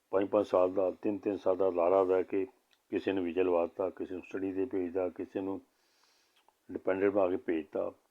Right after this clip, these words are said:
ਇੰਡੀਆ 'ਚ ਕੋਈ ਪੁੱਛਦਾ ਨਹੀਂ, ਉਹ ਲੋਕੀ ਵੀ ਉਹ ਕਹਿੰਦੇ ਸਾਨੂੰ ਜੀ ਇੱਕ ਵਾਰੀ ਇੰਗਲੈਂਡ ਪਹੁੰਚਾ ਦਿਓ,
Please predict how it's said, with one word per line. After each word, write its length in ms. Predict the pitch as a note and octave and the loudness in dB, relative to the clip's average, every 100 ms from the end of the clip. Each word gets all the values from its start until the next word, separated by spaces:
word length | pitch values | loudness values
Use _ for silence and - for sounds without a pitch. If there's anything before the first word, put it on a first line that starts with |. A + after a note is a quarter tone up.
| _ A2 | _ -8
ਇੰਡੀਆ 240 | G#2 A#2+ | 2 4
'ਚ 40 | |
ਕੋਈ 160 | A#2 G2+ | 4 0
ਪੁੱਛਦਾ 360 | G3 G2+ - G#2+ | 2 0 2 0
ਨਹੀਂ, 240 | G2+ A2 | 0 -6
ਉਹ 260 | B2 A2+ G#2+ | -4 -2 -2
ਲੋਕੀ 380 | F#2+ F#2 - B2 | -4 -4 -2 2
ਵੀ 80 | |
ਉਹ 160 | A2 A2 | 4 6
ਕਹਿੰਦੇ 340 | A2+ G#2+ G#2+ | 4 4 0
ਸਾਨੂੰ 320 | G2 G2 F#2+ G2+ | 0 -2 0 0
ਜੀ 120 | G#2+ | 2
ਇੱਕ 80 | G2 | 2
ਵਾਰੀ 140 | G#2 | 2
ਇੰਗਲੈਂਡ 200 | G2 F2+ | 2 0
ਪਹੁੰਚਾ 260 | F#2 F2+ D2+ | 0 0 0
ਦਿਓ, 200 | E2 | -4